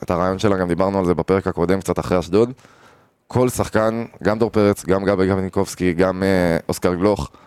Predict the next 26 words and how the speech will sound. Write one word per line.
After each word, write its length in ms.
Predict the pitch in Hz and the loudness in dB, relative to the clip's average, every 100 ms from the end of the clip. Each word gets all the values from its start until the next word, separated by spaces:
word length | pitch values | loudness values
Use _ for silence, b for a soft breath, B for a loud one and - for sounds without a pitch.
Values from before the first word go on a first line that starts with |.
| b b | b b
מקבלים 360 | 87 90 92 117 | -4 -2 0 2
כדור 220 | 117 117 | 2 2
בקישור, 320 | 110 87 104 | 0 -2 0
יש 100 | 95 | 0
להם 100 | 95 | 0
טיפה 200 | 85 - | -2 -2
שטח, 380 | 95 104 110 85 - | -2 0 0 -2 -12
כולם 360 | - 92 95 87 | 0 2 2 0
תוקפים 400 | 92 - 107 104 | -8 -4 -2 2
קדימה, 420 | 110 98 98 95 | 2 2 2 0
תוקפים 320 | - 90 95 | -2 -6 -4
את 80 | 101 | -2
השטחים 340 | 104 101 104 92 | -2 -2 -4 -2
שלהם. 320 | 98 92 92 b b b b b | 0 0 -2 b b b b b
אתה 100 | - | -4
יכול 200 | 101 107 | -2 -2
לסמוך 340 | 101 107 104 98 | -2 -2 0 2
עליו 180 | 104 101 | 0 0
שבאמת, 640 | 87 87 92 98 - - b b b b - | 0 2 2 0 -4 -12 b b b b -4
אה, 40 | 104 | -2
יעשה 480 | 87 90 98 - 117 | 2 2 0 0 0
משהו 240 | 113 117 | 2 0
עם 80 | 104 | 0
הכדור, 500 | - 95 117 127 151 B B B B - | -2 2 4 2 0 B B B B -2
אה, 100 | 101 80 | 0 2
ולא 180 | 98 | 2